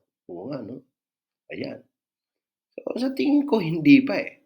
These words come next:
Hindi pa nagtapos eh. At hindi pa totoo na Bato has the numbers. And therefore,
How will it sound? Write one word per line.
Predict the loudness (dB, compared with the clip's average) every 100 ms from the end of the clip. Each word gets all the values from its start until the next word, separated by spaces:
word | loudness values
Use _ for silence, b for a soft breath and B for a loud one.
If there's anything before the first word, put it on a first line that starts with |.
| _ B B B B _ _
Hindi | -2 0
pa | 2
nagtapos | 2 0 -6 -10 -10 -12
eh. | -20 -20
At | -14
hindi | -8 -4 0 -2 -2
pa | 0 0 0 -4 -8 -10 -10 -12 -14 _ _
totoo | -8 -6 -4 0 2 4 2
na | -2 -10 -12 -14 -18 _ _ _ _
Bato | -6 -4 -2 -2
has | -2 -8
the | -10 -10
numbers. | -12 -10 -10 -10 -20 _ _ _ _ _ _ _ _ _
And | -8 -6
therefore, | -6 -8 -8 -6 -4 -4 -8 -18